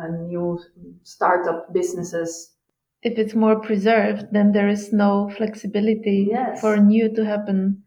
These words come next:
Speaker 1: Yeah.
Speaker 2: Yeah, that's very
Speaker 1: It's
Speaker 2: interesting.
Speaker 1: also
Speaker 2: Uh,
Speaker 1: polished. So I think when you preserve something, it needs to have a purpose also for the new city, for the, for the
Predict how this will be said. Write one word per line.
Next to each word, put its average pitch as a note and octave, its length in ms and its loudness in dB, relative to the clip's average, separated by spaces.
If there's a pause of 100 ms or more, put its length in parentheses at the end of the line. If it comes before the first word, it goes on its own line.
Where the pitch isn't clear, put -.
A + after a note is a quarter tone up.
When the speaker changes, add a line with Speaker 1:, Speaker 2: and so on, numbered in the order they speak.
Speaker 1:
Yeah. G#3+ 180 -10 (220)
Speaker 2:
Yeah, A#3 320 0
that's D4 180 2
very G#3+ 260 4
Speaker 1:
It's G3+ 80 2
Speaker 2:
interesting. G3+ 540 0
Speaker 1:
also A3+ 120 0
Speaker 2:
Uh, G3+ 340 2
Speaker 1:
polished. - 500 -8 (260)
So A#3+ 120 -2
I B3 120 0
think C#4+ 220 -6
when E4+ 260 0
you D#4+ 160 -2
preserve A3 400 -2
something, E3+ 540 -8 (760)
it G3+ 140 0
needs G#3+ 240 0
to G#3 80 -4
have G3+ 120 0
a F#3 80 -6
purpose - 680 -4
also G#3 420 2
for E3 100 -10
the F3 80 -8
new F3 220 -4
city, - 360 -14 (320)
for F#3+ 100 -6
the, D3+ 100 -2 (160)
for F3 120 -6
the F3 60 -4